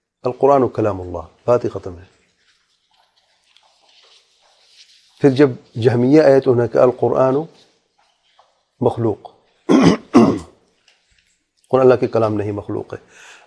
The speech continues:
اگر کلام اللہ کہتے ہیں تو یہ جو اضافہ ہے،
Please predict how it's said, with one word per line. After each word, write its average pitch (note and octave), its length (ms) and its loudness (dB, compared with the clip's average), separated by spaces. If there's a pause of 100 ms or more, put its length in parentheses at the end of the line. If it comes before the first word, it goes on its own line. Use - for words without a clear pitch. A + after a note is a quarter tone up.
اگر C3 180 4
کلام D3 360 2
اللہ E3+ 180 4
کہتے B2+ 400 0
ہیں B2+ 180 0 (180)
تو B2 100 -8
یہ C#3+ 220 2
جو C3+ 280 2 (500)
اضافہ C3+ 380 4
ہے، C#3+ 220 0